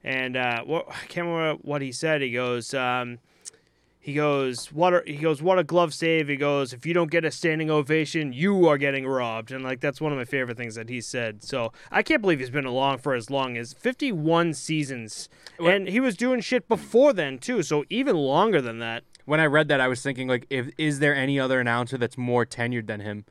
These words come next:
Speaker 2: Like, I can't personally think of one, but I,
Speaker 1: I
Speaker 2: I
Speaker 1: can't
Speaker 2: would
Speaker 1: think of
Speaker 2: imagine
Speaker 1: one.
Speaker 2: he's probably top three,
Speaker 1: Right, right.
Speaker 2: you know?
Speaker 1: And most of these announcers that last so long have, like, a specific voice, and he's got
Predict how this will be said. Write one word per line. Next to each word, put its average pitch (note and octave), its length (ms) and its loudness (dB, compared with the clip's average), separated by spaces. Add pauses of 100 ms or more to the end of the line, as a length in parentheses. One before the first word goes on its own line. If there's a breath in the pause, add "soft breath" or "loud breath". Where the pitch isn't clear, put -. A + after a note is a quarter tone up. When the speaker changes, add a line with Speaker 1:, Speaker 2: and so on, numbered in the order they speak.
(320 soft breath)
Speaker 2:
Like, A#2+ 180 -6 (120)
I C3+ 140 2
can't C3+ 260 -2
personally B2+ 380 -2
think C#3 160 -4
of A#2+ 80 -4
one, A2+ 160 -4
but A#2 140 -4 (280)
I, B2+ 60 -8
Speaker 1:
I - 20 -4
Speaker 2:
I C3+ 40 -4
Speaker 1:
can't C#3 160 0
Speaker 2:
would C#3 80 0
Speaker 1:
think C3 80 0
of B2+ 40 4
Speaker 2:
imagine C3 120 4
Speaker 1:
one. B2 80 -6
Speaker 2:
he's A#2 120 -4
probably A#2+ 240 -2
top A2+ 240 -6
three, C3+ 160 -6
Speaker 1:
Right, A#2+ 140 -6 (220)
right. C3+ 220 -2
Speaker 2:
you B2+ 60 -2
know? A2 160 -4 (280 soft breath)
Speaker 1:
And D#3+ 120 0
most G#3+ 220 2
of A#3 60 0
these F3+ 180 2
announcers D3+ 400 0
that B2 140 -4
last C#3 260 0
so C#3 120 -2
long C3+ 260 -2
have, B2 180 -2
like, A#2+ 160 -4
a A2 80 -6
specific B2+ 640 -8
voice, A#2+ 420 -4
and C3+ 180 -10
he's D#3+ 400 -4
got B2+ 300 0